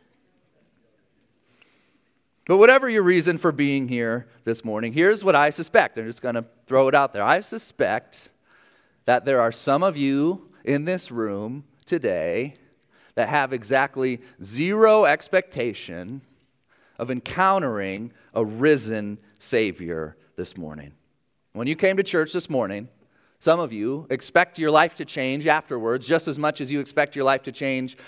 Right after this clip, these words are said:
by going to work on Monday morning, m-, meaning not at all. And if that's you, I just wanna speak to you for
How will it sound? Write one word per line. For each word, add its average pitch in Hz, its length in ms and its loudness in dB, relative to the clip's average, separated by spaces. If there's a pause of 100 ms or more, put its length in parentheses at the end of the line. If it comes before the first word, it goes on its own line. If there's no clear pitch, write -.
by 135 200 6
going 147 220 0
to 139 60 6
work 147 300 4
on 113 240 -2 (180)
Monday 104 280 -2
morning, 87 500 -10
m-, 85 180 -18
meaning 131 300 -4
not 131 220 0
at 131 40 2
all. 104 400 2 (1400)
And 139 80 -8
if 156 60 2
that's 240 240 6
you, 226 200 0
I 185 80 6
just 240 240 -4
wanna 170 300 2
speak 208 240 -4
to 175 100 -8
you 170 180 -2
for 127 360 0